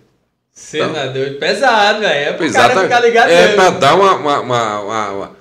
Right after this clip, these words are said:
Speaker 2: uma conscientização no, no, na pessoa pra não evitar isso aí. Que quanto menos isso acontecer, menos trabalho nós vamos ter, gente.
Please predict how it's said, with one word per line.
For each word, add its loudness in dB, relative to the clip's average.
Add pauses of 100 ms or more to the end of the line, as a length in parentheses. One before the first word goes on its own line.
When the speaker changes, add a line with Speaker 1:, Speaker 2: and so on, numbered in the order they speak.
(160)
Speaker 2:
uma -8
conscientização -2 (400)
no, -6
no, -2
na -4
pessoa -2
pra -2
não -4
evitar -2
isso -2
aí. -6 (260)
Que -10
quanto -2
menos 0
isso -10
acontecer, -4 (260)
menos -4
trabalho -4
nós -8
vamos -4
ter, -4
gente. -16